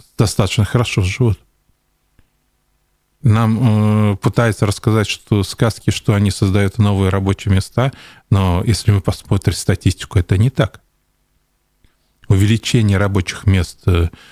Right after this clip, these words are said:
э, Башнефти, оно не может похвастаться, что там прямо у нас в Башкирии столько м-, рабочих мест.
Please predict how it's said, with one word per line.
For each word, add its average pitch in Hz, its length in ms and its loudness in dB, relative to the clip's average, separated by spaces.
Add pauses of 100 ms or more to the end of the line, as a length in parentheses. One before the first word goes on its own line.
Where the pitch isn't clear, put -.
(220)
э, 95 1300 0 (480)
Башнефти, 98 960 0 (160)
оно 92 160 4
не 98 140 2
может 120 240 -2
похвастаться, - 580 -6
что - 200 -4
там 95 200 -2
прямо 92 240 0
у - 40 2
нас 92 160 -2
в - 40 -20
Башкирии 127 360 -4
столько - 400 -4
м-, 120 160 -4 (480)
рабочих 101 520 -2
мест. 101 260 0